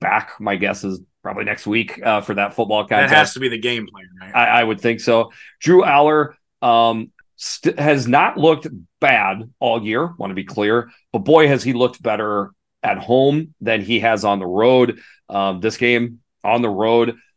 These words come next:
Speaker 1: let me see something from you, Drew. You know, like, better, something better. Like a, let, let's go with, like, a three and one or two and oh. You know, three touchdowns, one pick, two touchdowns, no pick. Like,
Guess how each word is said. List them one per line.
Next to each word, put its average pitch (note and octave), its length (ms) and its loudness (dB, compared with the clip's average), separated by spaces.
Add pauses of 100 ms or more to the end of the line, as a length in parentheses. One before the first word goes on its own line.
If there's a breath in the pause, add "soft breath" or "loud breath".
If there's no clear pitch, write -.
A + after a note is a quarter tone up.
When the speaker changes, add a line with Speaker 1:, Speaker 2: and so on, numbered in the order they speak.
(420)
Speaker 1:
let G3 120 2
me G4 80 0
see B3 240 2
something D#3 400 0
from D3+ 220 -2
you, C3+ 100 -4
Drew. E3 480 -2
You C#3+ 160 -4
know, C#3+ 180 0
like, C3+ 380 -2 (160)
better, F3 300 4
something F#3 500 -6
better. E3 580 -4 (180)
Like C3 220 -4
a, G#2 360 0 (320)
let, - 240 -8
let's B3 160 -2
go F4+ 140 0
with, - 120 0
like, D#3+ 200 2
a A2 180 2 (120)
three F#3 360 2
and C3 160 -2
one D#3 540 -2 (200)
or A#2 140 -6
two G3 340 0
and D3+ 80 6
oh. C3+ 200 6
You C3+ 120 2
know, B2+ 220 2
three D3 240 0
touchdowns, D3 500 -2
one B2+ 220 -2
pick, B2+ 340 -2
two D3 180 -6
touchdowns, C3 560 -2
no A#2+ 200 -2
pick. A#2+ 320 -4
Like, G#2+ 240 -2